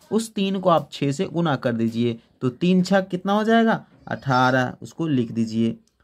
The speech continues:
प्लस बीच में है, प्लस दे दीजिए। फिर इस संख्या से आपको इसमें भाग देना है, यानी हर से, तो बारह दूना चौबीस, कितने बार में आता है, दो बार। उस दो को ऊपर से गुना कर दीजिए, दो तिया छः।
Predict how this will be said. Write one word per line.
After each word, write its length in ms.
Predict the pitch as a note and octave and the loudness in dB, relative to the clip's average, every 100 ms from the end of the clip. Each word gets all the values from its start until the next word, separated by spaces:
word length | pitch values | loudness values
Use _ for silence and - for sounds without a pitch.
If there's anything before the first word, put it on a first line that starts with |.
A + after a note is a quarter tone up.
| _ | _
प्लस 340 | D#3 F#3+ A3 G3+ | 2 4 2 0
बीच 240 | D#3+ E3+ | -2 -2
में 140 | F#3 F#3 | 2 2
है, 120 | G3+ | 0
प्लस 340 | F#3+ C#3+ C#3 | -2 0 0
दे 140 | C3+ B2 | 0 -4
दीजिए। 380 | A2+ A2 A2+ A2+ _ _ - | -2 -2 -2 -4 _ _ -2
फिर 100 | A3+ | 0
इस 260 | - A3+ | 2 2
संख्या 300 | A3 G#3+ A3 G#3 | 2 0 0 2
से 120 | A3 | 2
आपको 220 | F#3+ G3 | 2 0
इसमें 240 | F#3 G3 | 0 0
भाग 240 | D3 C#3 D3 | 4 4 4
देना 280 | F3+ G3+ A3 | 0 0 0
है, 100 | D#3 | 0
यानी 200 | D3 C#3 | 0 2
हर 180 | C#3+ E3 | 0 0
से, 260 | G#3+ F#3+ - _ - | -4 -4 -6 _ -6
तो 100 | B2+ | 2
बारह 260 | C3+ D#3 | 4 4
दूना 320 | D#3+ E3+ G3 G3+ _ _ | 2 0 0 -2 _ _
चौबीस, 360 | D#3+ D3 C#3 C3+ | 0 2 4 0
कितने 240 | D#3 F3+ | -2 2
बार 140 | F#3 F#3+ | 4 4
में 120 | G3+ | 2
आता 160 | G3 A#3 | 2 0
है, 100 | A2+ | 0
दो 240 | A#2+ B2+ | 0 0
बार। 280 | B2+ B2+ B2 - | 2 2 0 -6
उस 200 | D3+ C3+ | -10 -4
दो 180 | D3 | -2
को 180 | D#3+ F#3+ | -2 -2
ऊपर 240 | E3 - C#3+ | -2 -2 -4
से 160 | F3 | -4
गुना 240 | C3+ B2+ B2 | -2 -2 -2
कर 180 | B2 A#2+ | -2 -2
दीजिए, 340 | A#2 B2 A#2+ | 0 0 0
दो 220 | B2 C#3 | 0 -2
तिया 300 | C#3+ D#3+ E3 F3+ _ _ - | 0 -2 -2 -4 _ _ -10
छः। 280 | - C3 | 2 2